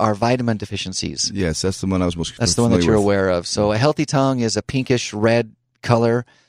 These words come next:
Speaker 1: A bright red tongue could be a sign of not enough folic acid, not enough vitamin B twelve, or not enough iron.
Speaker 2: Mm-hmm.
Speaker 1: And oftentimes these deficiencies can be corrected easily and simply with supplements or tweaks to your diet.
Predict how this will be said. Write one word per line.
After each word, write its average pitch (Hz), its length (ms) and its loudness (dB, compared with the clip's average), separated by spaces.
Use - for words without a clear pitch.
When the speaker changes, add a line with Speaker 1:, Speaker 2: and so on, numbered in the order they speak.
Speaker 1:
A 107 100 0
bright 123 360 4
red 123 380 0
tongue 117 440 -4
could 113 180 -2
be 110 160 2
a 110 40 4
sign 113 400 0
of 104 100 -4
not 110 240 2
enough 110 340 -2
folic 107 320 2
acid, 135 520 2
not 107 220 -4
enough 104 280 -6
vitamin 104 420 0
B 104 180 -4
twelve, 113 500 2
or 117 220 0
not 117 200 -2
enough 127 240 -4
iron. 120 480 -6
Speaker 2:
Mm-hmm. 92 320 -2
Speaker 1:
And 110 120 2
oftentimes 113 800 0
these 107 260 -2
deficiencies 110 680 -2
can 113 120 0
be 104 120 0
corrected 120 560 0
easily 120 540 0
and 120 120 -2
simply 127 320 -2
with 113 120 0
supplements 117 600 -2
or 104 80 0
tweaks - 380 -2
to 120 100 -4
your 110 100 2
diet. 110 400 2